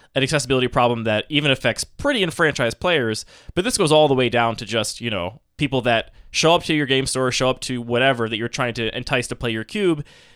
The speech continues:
Cube is already so complicated. It's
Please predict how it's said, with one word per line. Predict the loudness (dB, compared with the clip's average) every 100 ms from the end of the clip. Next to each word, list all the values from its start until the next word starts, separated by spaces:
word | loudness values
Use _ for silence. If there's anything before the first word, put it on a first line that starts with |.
| _ -10
Cube | 0 2 4
is |
already | 4 4 0
so | 0 0 2 4 4
complicated. | 4 2 0 -6 -4 -6 -8 -6
It's | -4 -2 -4 -6